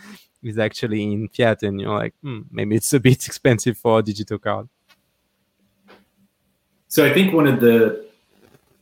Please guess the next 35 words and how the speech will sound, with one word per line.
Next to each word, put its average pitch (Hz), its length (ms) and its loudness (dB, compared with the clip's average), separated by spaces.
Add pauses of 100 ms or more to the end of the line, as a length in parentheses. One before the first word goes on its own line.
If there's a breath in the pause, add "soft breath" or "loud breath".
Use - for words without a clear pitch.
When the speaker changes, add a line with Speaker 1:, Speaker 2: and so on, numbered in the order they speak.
(500)
Speaker 2:
biggest 135 440 0
benefits 117 800 -2
of 113 460 -4 (140)
Sorare 120 420 2
data 110 260 4
is 101 100 0
that 107 100 0
it's 101 140 -6
created 107 280 0
by 104 80 0
somebody 101 360 -4
who 101 600 -2 (640)
plays 113 460 2
Sorare. 139 480 0 (460)
And 107 120 -8
I 95 60 -8
think 110 160 -2
there 110 140 2
are 101 80 0
a 104 40 -2
lot 104 100 0
of 98 220 -6 (640)
kind 120 180 -2
of - 60 -8
companion 113 500 0
tools, 113 240 2
not 120 160 4
necessarily 107 520 0
to 101 80 -4
Sorare, 101 460 -2
but 104 100 -8
other 104 180 -6
fantasy 101 420 -8
games 98 380 -6
that 101 320 -6